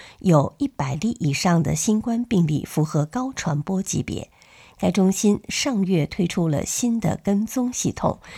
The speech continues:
并修改了美国大部分地区的口罩指南。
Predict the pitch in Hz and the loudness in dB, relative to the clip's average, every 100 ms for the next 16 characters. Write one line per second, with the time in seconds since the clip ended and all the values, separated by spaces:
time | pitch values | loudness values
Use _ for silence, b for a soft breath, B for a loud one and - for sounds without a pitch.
0 | B - 170 165 190 175 151 151 147 151 | B 2 2 4 0 2 2 2 0 0
1 | 151 170 247 196 160 147 131 131 165 156 | -2 -2 -6 -6 -6 0 2 2 0 -2
2 | - 160 151 - - 143 - 202 165 - | -2 0 -2 -2 -4 -2 -2 -2 -2 -2
3 | - - | -2 -4